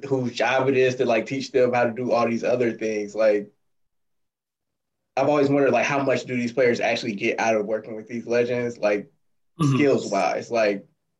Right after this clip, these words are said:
Speaker 1: temperament, like, approach to the game, like, that's things that, like, a high level player can only teach, like, another high level player.
Speaker 2: Mm-hmm.
Speaker 1: Like, I wonder if it's just like, you know, "Here's my move." It's like, "Dude, I watched hundreds of hours of film on <laughs> your move. Like, I know your moves." Like,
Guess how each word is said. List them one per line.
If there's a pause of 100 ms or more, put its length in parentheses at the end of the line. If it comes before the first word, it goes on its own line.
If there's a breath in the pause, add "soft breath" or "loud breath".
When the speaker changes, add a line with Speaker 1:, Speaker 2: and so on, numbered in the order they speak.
(240)
Speaker 1:
temperament,
like,
approach
to
the
game,
like,
that's (200)
things
that,
like, (360)
a
high
level
player
can
only
teach,
like,
another
high
level
player. (580)
Speaker 2:
Mm-hmm.
Speaker 1:
Like,
I
wonder
if
it's
just
like,
you
know,
"Here's
my
move."
It's
like,
"Dude,
I
watched (640)
hundreds
of
hours
of
film
on
<laughs>
your
move.
Like,
I
know
your
moves."
Like,